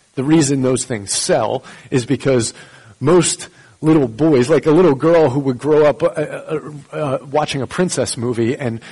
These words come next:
and seeing the beauty of all of that, a little boy who can think about being Superman, who can say, like, "I wanna, I wanna be a hero."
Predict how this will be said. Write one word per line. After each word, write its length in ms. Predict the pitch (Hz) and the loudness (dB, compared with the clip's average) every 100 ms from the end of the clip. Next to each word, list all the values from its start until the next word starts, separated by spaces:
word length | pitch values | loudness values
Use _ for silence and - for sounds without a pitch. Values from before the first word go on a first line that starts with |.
| - | -10
and 220 | - 131 147 | -4 -4 -2
seeing 280 | - 151 | -2 0
the 80 | 127 | 0
beauty 440 | 110 156 180 160 151 | -2 -2 0 2 0
of 120 | 120 | 0
all 160 | 120 | -2
of 80 | 113 | -2
that, 220 | 110 113 - - - | -2 -2 -4 -18 -4
a 80 | 139 | 0
little 220 | 185 180 | 4 2
boy 340 | 117 185 170 | 4 4 4
who 140 | 127 139 | 2 -2
can 160 | 131 | -4
think 240 | 120 180 131 | -2 -4 -2
about 240 | 135 113 | -4 -2
being 240 | 165 151 | 0 0
Superman, 800 | 123 - 180 - 135 123 110 107 - - - | -2 -4 -4 -4 -2 -2 -4 -6 -10 -18 -4
who 120 | 160 | -2
can 200 | - 139 | 0 -2
say, 400 | 117 175 143 123 - - | -2 -2 0 -2 -8 -4
like, 200 | 135 123 - - - _ _ | 0 0 -4 -20 -20 _ _
"I 140 | 170 180 | -2 0
wanna, 320 | 185 156 123 - - | 0 0 -4 -8 -8
I 120 | 185 | 0
wanna 240 | 190 180 139 | 2 2 2
be 200 | 117 147 | 2 2
a 80 | 117 | 0
hero." 720 | - 160 185 139 107 98 | -6 0 2 2 -4 -10